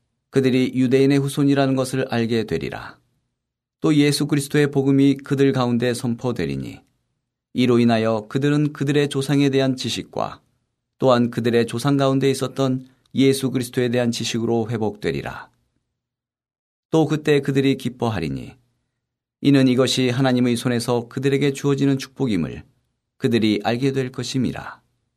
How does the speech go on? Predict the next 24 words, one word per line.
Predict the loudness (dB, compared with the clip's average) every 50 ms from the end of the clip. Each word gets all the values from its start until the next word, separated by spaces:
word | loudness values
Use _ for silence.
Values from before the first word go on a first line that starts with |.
| _ _ _ _
그리하여 | 0 0 2 4 4 4 4 4 2 0 0 -4 -10 _ _ _ -4
그들의 | 0 0 2 4 4 4 2 2
어둠의 | 2 2 2 4 4 4 4 2 2 0
비늘이 | 0 2 2 2 4 2 2 0 -2
그들의 | -4 -4 -2 0 2 2 2 2 2 2
눈에서 | 0 0 2 0 0 0 0 -2 -2 -2
떨어지기 | -2 -4 -2 -2 -2 -2 -4 -4 -4
시작할 | -4 -4 -6 -8 -6 -8 -8
것이며, | -6 -6 -6 -6 -6 -6 -6 -8 -10 -12 -16 _ _ _ _ _ _ _ _ _ _ _ _ _ _ _ _ _ -4
그들 | -2 0 2 2 2
가운데 | 2 2 2 2 2 0 0 0
많은 | 0 0 0 0 2 0 0
세대가 | 0 -2 -2 0 0 0 0
지나지 | 0 -2 -2 -2 -2 -2 0 0 0
아니하여 | 0 0 -2 -2 -2 -4 -4 -6 -6 -8 -12 -16 _ _ _ _ _ _ _ _ _ _ _
그들은 | -4 -2 0 0 2 2 2 0
정결하고 | 0 0 0 0 0 0 0 -2 -2 0 0 0 -2 -2
기뻐하심을 | -4 -8 -6 -4 -2 -2 0 0 0 0 0 2 2 2
입는 | 2 2 2 2 0
백성이 | -2 -4 -8 -8 -6 -4 -2 -2 -4
되리라. | -4 -4 -6 -6 -8 -10 -12 -14 -16 -20 _ _ _ _ _ _ _ _ _ _ _ 4
또 | 6 6 6
이렇게 | 6 4 4 4 2 2 2 2 2 2
되리니, | 2 0 -2 -2 -2 -2 -4 -6 -8 -10